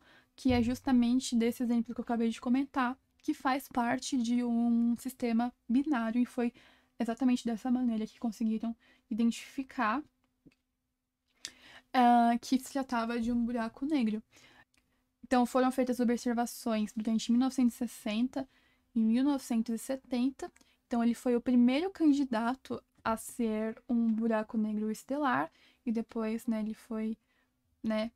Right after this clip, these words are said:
identificado como um buraco negro mesmo. E ele pertence a um sistema binário de alta massa, emissor de raio-x,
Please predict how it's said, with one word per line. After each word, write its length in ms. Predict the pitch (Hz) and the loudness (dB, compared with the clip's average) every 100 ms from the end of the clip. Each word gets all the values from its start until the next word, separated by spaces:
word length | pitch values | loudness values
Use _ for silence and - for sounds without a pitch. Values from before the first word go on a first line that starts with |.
| _ _ - | _ _ 0
identificado 880 | 226 226 - - - 220 247 254 | 2 0 -2 -10 -8 -2 0 0
como 240 | 254 226 254 | 0 -2 0
um 80 | 240 | 0
buraco 360 | 226 220 - | -2 -4 -4
negro 300 | 214 220 226 | -4 -4 -2
mesmo. 420 | 220 214 233 320 - _ _ _ _ _ _ _ _ _ - | -2 -2 -6 -8 -10 _ _ _ _ _ _ _ _ _ -2
E 500 | 247 254 262 277 - | 2 4 4 2 0
ele 200 | 247 254 247 - | -2 -2 -4 -6
pertence 400 | 233 240 226 233 | -6 -2 -4 -4
a 40 | |
um 20 | |
sistema 260 | 226 - 233 | -6 -4 -4
binário 380 | 254 277 269 285 | -2 0 0 0
de 100 | 262 | 0
alta 240 | 247 277 | -2 -2
massa, 460 | 247 247 262 294 - _ _ _ _ | 0 -2 -6 -10 -16 _ _ _ _
emissor 540 | 277 294 302 - 233 247 - | -2 0 0 -2 -2 -4 -4
de 140 | 233 | -2
raio-x, 760 | 262 240 233 262 - 226 226 | 0 -2 -4 -6 -4 -2 -4